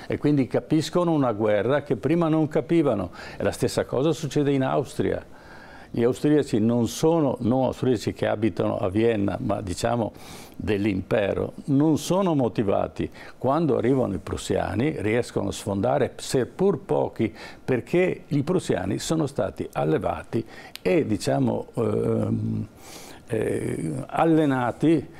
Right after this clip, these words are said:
con un'altra mentalità, ed è quella che riuscirà a sfondare. È l'inizio della smagliatura di un sistema che era il fronte italiano, che poi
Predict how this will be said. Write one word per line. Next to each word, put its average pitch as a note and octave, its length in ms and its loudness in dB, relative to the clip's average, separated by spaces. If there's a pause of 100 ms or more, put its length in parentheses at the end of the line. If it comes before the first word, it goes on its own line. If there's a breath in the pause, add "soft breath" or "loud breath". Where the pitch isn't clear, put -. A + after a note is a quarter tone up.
(180 loud breath)
con F3 260 2
un'altra C#3+ 560 2
mentalità, A#2 880 -2
ed F#3+ 220 0
è D3 140 0
quella A2+ 360 0
che G#2+ 300 -2
riuscirà G2+ 480 -2
a G2 60 -8
sfondare. F#2 680 -4 (360 loud breath)
È D3 300 0 (180)
l'inizio D#3+ 880 2
della A#2 440 -2
smagliatura C3 1080 0 (340 loud breath)
di A#2+ 420 2
un B2 280 2
sistema - 880 -2
che G2+ 140 -2
era F#2 140 0
il F2+ 160 -6
fronte G#2 420 -4
italiano, C#3+ 640 -2 (300 loud breath)
che A#2+ 160 -2
poi B2 420 0